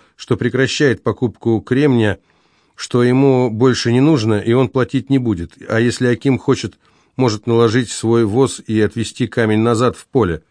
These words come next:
Аким только скрипнул зубами, бросился к лошади и, отъехав подальше, показал Вильяму Ивановичу кулак.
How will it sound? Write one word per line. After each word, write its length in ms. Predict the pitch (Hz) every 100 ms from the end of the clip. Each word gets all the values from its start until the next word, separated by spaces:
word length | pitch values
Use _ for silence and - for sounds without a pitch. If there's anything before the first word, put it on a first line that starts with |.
| _ _ _ _ _ -
Аким 360 | 104 135 117
только 300 | 127 110 113
скрипнул 480 | - 120 117 113 98
зубами, 420 | 92 110 135 120
бросился 500 | 95 107 - 98 -
к 80 | -
лошади 460 | 127 127 101 90 80 _ _ _
и, 60 | 110
отъехав 440 | 104 131 120 107
подальше, 500 | - 104 131 120 -
показал 500 | 98 - 110 113 120
Вильяму 480 | 107 110 110 107 107
Ивановичу 440 | 104 113 95 -
кулак. 420 | 92 120 101 80